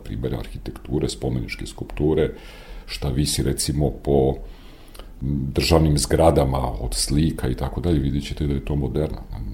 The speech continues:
Ne bismo mogli da zamislimo Belu kuću sa Jacksonom Pollockom tamo, recimo, a ovde je, recimo, Palati Federacije visio jedan veliki lep lubarda, pobednik na bijenalima u Sao Paulu i učesnik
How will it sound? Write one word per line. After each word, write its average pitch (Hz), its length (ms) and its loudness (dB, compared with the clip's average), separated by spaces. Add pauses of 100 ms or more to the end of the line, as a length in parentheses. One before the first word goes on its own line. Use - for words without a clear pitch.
(360)
Ne 71 120 2
bismo 69 320 0
mogli 76 300 2
da 69 120 0
zamislimo 76 440 2
Belu 73 260 4
kuću 71 300 -4
sa 73 200 -4
Jacksonom 71 460 -2
Pollockom - 420 -2 (100)
tamo, - 280 -8
recimo, - 440 -4
a 80 120 -10
ovde - 280 -8 (340)
je, - 120 -10
recimo, - 540 -8 (1120)
Palati 62 320 -4
Federacije 62 640 -4
visio - 320 -4
jedan 120 280 -2
veliki - 420 -8
lep 110 160 -6 (240)
lubarda, 131 560 -2
pobednik - 480 -6 (120)
na 58 80 -4 (180)
bijenalima 58 520 -4
u 58 140 -6 (480)
Sao - 380 0
Paulu 62 500 0
i 55 300 -6 (160)
učesnik - 440 -8